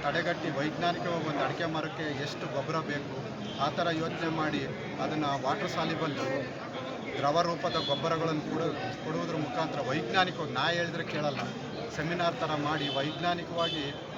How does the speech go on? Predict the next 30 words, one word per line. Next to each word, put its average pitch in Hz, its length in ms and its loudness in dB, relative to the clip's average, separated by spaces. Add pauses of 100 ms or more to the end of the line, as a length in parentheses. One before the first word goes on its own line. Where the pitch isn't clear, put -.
(140)
ಯಾವ 147 260 6
ರೀತಿಯಾಗಿ 175 1040 2
ಕೊಡಬೇಕು 165 400 0
ಅಂತ 160 160 -2
ಅವ್ರ 147 160 0
ಜೇಬಿಗೆ 147 640 -2
ನೇರ 156 360 2
ದುಡ್ಡು 156 340 -2
ಉಳಿಸೋಂಥ 156 340 -4
ಕಾರ್ಯಕ್ರಮ 139 600 -2 (680)
ಮುಂದಿನ 151 300 0
ದಿನಗಳಲ್ಲಿ 147 380 0
ಮಾಡ್ತೀವಿ. 143 380 -2
ಜೊತೆಗೆ 180 420 -2 (340)
ವಾಟರ್ 151 240 2
ಮ್ಯಾನೇಜ್ಮೆಂಟ್ 156 580 0
ಅಷ್ಟೇ, - 340 -6 (260)
ನೀರು 190 220 2
ನಿರ್ವಹಣೆ 170 540 4
ಇವತ್ತಿನ 165 440 -2
ಕಾಲದಲ್ಲಿ 160 500 -2
ಮುಂದೆ 165 400 -2 (440)
ಇನ್ನೂ 180 240 6
ನೋಡ್ರಿ, 180 280 0
ನೀವೇನೇ 165 480 2
ಏತ 160 320 0
ನೀರಾವರಿ 160 460 0
ಬರ್ಬೋದು, 156 500 -2
ಇನ್ನೇನೇ 165 340 0
ಆಗ್ಬೋದು, 143 460 -2